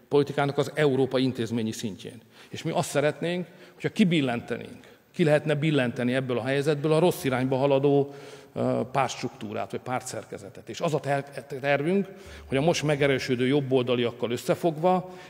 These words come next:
kellő vonzerőt gyakoroljunk a jobb középre, hogy az ne balra próbáljon állandóan csak nézni, hanem jobb oldalra is, és egy más migrációs, más gazdaság, más külpolitikát tartalmában is, minőségében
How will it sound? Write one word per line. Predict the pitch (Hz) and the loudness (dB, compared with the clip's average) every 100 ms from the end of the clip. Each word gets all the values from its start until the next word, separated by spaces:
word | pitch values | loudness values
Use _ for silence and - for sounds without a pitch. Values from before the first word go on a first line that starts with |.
| - | -2
kellő | - 175 143 127 | 4 4 4 4
vonzerőt | 147 139 135 127 123 | 2 4 4 2 2
gyakoroljunk | 135 139 127 120 117 | 0 2 2 2 0
a | |
jobb | 113 135 - | 2 2 4
középre, | 170 170 170 175 | 4 4 4 2
hogy | 151 156 | 2 2
az | 143 | 4
ne | 175 | 4
balra | 156 151 151 147 | 4 6 6 4
próbáljon | 139 160 139 147 151 156 | 2 2 4 4 4 4
állandóan | 147 151 151 147 156 147 | 2 2 4 4 2 2
csak | - 151 | 0 -2
nézni, | 165 156 175 170 - - | 0 0 0 -4 -8 -16
hanem | - 151 147 | 0 2 6
jobb | 180 175 139 | 6 6 6
oldalra | 135 135 123 139 | 6 6 4 4
is, | 175 | 2
és | 175 - | 0 0
egy | 165 143 | 0 2
más | 175 110 - | 4 2 2
migrációs, | 175 175 170 151 160 147 143 | 0 2 2 2 0 0 0
más | 151 113 131 | 0 0 2
gazdaság, | 160 160 170 - 151 143 139 - - | 0 2 2 2 2 2 0 -12 -6
más | 151 147 - | 0 0 0
külpolitikát | 175 165 156 151 143 139 143 | 4 4 4 0 0 0 -2
tartalmában | - 180 160 - 135 135 127 127 | 4 2 4 2 2 2 2 0
is, | 127 | -2
minőségében | 156 143 120 - 131 139 147 147 | -2 -2 -2 0 0 0 0 -2